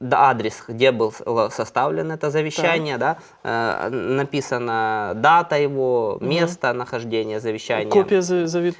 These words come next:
Speaker 2: заповедей?
Speaker 1: Э, ку-, ку-, ну, находится за-, оригинал находится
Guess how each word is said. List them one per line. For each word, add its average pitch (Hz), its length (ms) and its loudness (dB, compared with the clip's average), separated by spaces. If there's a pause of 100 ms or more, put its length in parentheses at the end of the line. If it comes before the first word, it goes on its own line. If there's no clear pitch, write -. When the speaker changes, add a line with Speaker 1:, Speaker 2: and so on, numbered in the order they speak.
Speaker 2:
заповедей? 165 380 0 (260)
Speaker 1:
Э, 104 40 -4
ку-, 135 300 -2
ку-, 120 440 2
ну, 135 120 -2
находится 147 400 0
за-, 139 200 -2
оригинал 139 380 2
находится 120 540 0